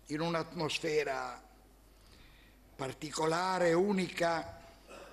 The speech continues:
che non è solo quella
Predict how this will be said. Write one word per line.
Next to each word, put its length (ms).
che 160
non 180
è 100
solo 580
quella 840